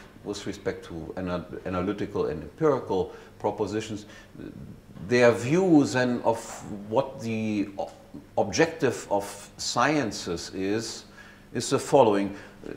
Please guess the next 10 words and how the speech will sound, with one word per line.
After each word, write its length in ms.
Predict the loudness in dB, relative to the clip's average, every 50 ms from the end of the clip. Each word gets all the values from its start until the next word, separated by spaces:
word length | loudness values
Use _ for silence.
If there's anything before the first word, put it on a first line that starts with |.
| -12 -12 -12 -12 -12 -12 -14 -14 -14 -12 -14 -14 -14 -14 -16 -18 -20 -20 -20 -20 -20 -20 -18 -16 -16 -12 -8
Science 640 | -6 2 8 10 10 10 10 8 6 4 4 2 0
consists 580 | 0 0 0 0 0 -2 -2 -2 -2 -4 -4
in 180 | -4 -2 -2 0
nothing 460 | 0 0 -2 -2 -4 -4 -4 -4 -2
else 500 | -2 0 2 2 2 2 0 -2 -6 -10
but, 480 | -8 -2 0 0 0 0 -2 -10 -14 -16 -16 -18 -20 -20 -20 -20 -20 -20 -20 -20 -20 -16 -10
um, 560 | -6 -4 -2 2 2 2 2 0 -2 -6 -8 -12 -14 -18 -20 -14 2
giving 440 | 6 8 8 8 8 6 2 2 2
us 440 | 2 2 2 0 -2 -6 -6 -10 -12 -16 -20 -20 -20 -18 -6 -2
explanations, 1600 | -2 -2 -2 -2 -6 -4 -2 0 0 0 0 0 2 4 4 4 4 4 2 -2 -2 -2 0 0 0 0 -2 -4 -8 -10 -12 -12